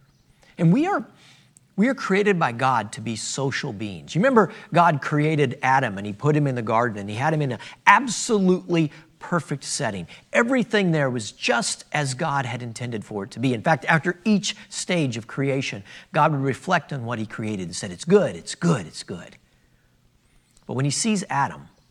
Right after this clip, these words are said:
all by himself, God's response to Adam's condition was simply to say,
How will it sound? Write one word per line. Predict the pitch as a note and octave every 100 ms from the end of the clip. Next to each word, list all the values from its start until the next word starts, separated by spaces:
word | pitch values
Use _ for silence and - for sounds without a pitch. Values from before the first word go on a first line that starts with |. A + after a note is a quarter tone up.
| _ _
all | - C#3
by | C3
himself, | A#2 F#2 - E2+ - - - _ _ _ _ _ _ _ _ _ -
God's | C3+ E3
response | E3+ - - B2 A2+ -
to | - A2+
Adam's | G#2 G#2
condition | - A2 G#2 - F#2+
was | F#2+
simply | - A2+ A2+ G2+
to |
say, | F2+ - F#2+ F#2